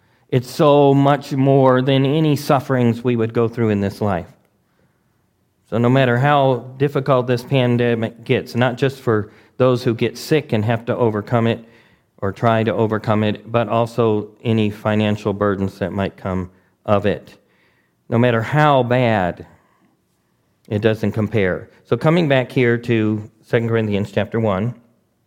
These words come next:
now verse seven, "And our hope."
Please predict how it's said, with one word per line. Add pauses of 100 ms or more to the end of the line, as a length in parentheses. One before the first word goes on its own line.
(340)
now
verse
seven, (1040)
"And
our
hope."